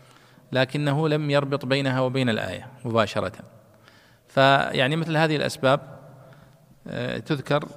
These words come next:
ويستأنس بها في دلالة الآية، والآية واضحة في عمومها: "إن الذين يشترون بعهد الله وأيمانهم ثمنا قليلا"، مطلقة في كل من يفعل ذلك، سواء كان من اليهود أو من المسلمين أو من غيرهم.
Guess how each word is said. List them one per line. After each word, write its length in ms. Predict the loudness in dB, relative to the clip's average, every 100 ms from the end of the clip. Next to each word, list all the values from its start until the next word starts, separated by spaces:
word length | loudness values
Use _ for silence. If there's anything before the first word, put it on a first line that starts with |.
| -10
ويستأنس 680 | -4 -2 -2 -2 0 -2 -2
بها 280 | -2 0 -2
في 160 | -2 -2
دلالة 280 | 0 0 0
الآية، 240 | -2 2
والآية 380 | 2 4 4 4
واضحة 440 | 6 6 6 0 -4
في 260 | -4 -2
عمومها: 520 | 0 0 0 -2 -4
"إن 100 | -4
الذين 280 | -2 0 0
يشترون 440 | -2 -2 -4 -2 -2
بعهد 340 | -2 -2 -2
الله 220 | -2 0
وأيمانهم 400 | 0 -2 -2 -2
ثمنا 320 | -2 -2 -2
قليلا"، 400 | -2 0 0 -2 -4 -16 -20 -20 -4
مطلقة 400 | -2 2 2 2
في 160 | 0 0
كل 220 | 2 2
من 140 | 2
يفعل 300 | 0 2 2
ذلك، 300 | 4 2 2
سواء 360 | -6 0 0 0
كان 300 | -2 -2 0
من 100 | 0
اليهود 400 | 0 0 0 0
أو 80 | 0
من 140 | 0
المسلمين 500 | 0 -4 -4 -4 -2
أو 60 | -4
من 100 | -6
غيرهم. 280 | -10 -12